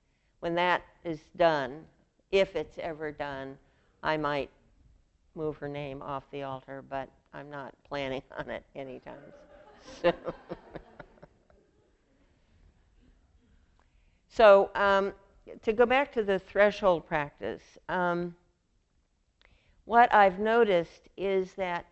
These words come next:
having a mindfulness practice, uh, such as the threshold practice, that I do a lot has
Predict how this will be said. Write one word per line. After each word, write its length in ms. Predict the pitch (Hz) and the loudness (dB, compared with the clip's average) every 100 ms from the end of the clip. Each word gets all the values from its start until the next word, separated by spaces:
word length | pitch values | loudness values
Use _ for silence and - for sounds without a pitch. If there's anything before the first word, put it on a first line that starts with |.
| - _ _ | -20 _ _
having 720 | - 220 233 220 220 208 - | -10 0 2 2 0 0 -2
a 300 | 202 214 220 | 0 2 2
mindfulness 840 | 202 185 196 202 170 165 151 - | 2 0 0 0 -4 -6 -8 -12
practice, 600 | - 139 135 - 117 139 _ _ _ _ _ _ _ _ _ | -14 -12 -12 -14 -16 -16 _ _ _ _ _ _ _ _ _
uh, 260 | - 165 165 | -2 -2 -2
such 400 | - 202 196 - | 0 2 2 2
as 200 | 170 156 | -4 -4
the 160 | 165 | -8
threshold 580 | 156 165 160 - 156 151 | -6 -6 -6 -6 -8 -8
practice, 600 | 156 151 147 139 143 _ _ _ _ _ | -8 -10 -10 -14 -16 _ _ _ _ _
that 160 | - 180 | -6 -4
I 120 | 165 | -4
do 600 | 160 165 226 226 226 220 - | -6 -4 -2 0 -2 -4 -8
a 100 | 165 | -8
lot 680 | 160 160 175 165 120 101 - - _ _ _ _ _ _ _ _ _ _ _ | -4 0 4 4 2 -2 -8 -20 _ _ _ _ _ _ _ _ _ _ _
has 360 | 202 226 233 | -4 0 0